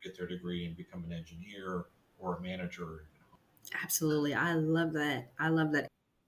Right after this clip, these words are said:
Speaker 2: And one more question for you. Uh, but before I ask you that, Brian, is there anything else you'd like to add or talk about?
Speaker 1: No, I, I appreciate the opportunity. I've, uh,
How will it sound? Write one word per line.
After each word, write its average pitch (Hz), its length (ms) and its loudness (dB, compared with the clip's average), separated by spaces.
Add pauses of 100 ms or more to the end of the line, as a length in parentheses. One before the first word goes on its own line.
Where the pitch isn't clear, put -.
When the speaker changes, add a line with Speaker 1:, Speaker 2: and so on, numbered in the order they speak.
Speaker 2:
And 170 460 12 (500)
one 185 220 8
more 240 120 10
question 196 380 6
for 170 220 6
you. 185 260 4 (320)
Uh, 165 220 10
but 165 160 6
before 175 260 6
I 196 100 12
ask 165 340 8
you 185 80 4
that, 160 180 8
Brian, 165 320 10
is 175 140 8
there 190 100 8
anything 196 500 8
else 170 300 6
you'd 165 80 6
like 156 200 6
to 139 160 2
add 160 240 8
or 143 80 6
talk 151 260 0
about? 180 300 2 (1300)
Speaker 1:
No, 110 180 -6
I, 101 200 -10 (200)
I 92 60 -6
appreciate 101 500 -4
the - 80 -4
opportunity. 101 600 -6
I've, 90 240 -4
uh, 82 300 -4